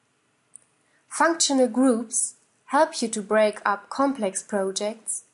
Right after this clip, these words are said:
into manageable pieces. The function group number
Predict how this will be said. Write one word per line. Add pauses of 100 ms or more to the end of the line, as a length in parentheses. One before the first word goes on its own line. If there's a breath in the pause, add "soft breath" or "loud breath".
(260)
into
manageable (100)
pieces. (4000)
The
function
group
number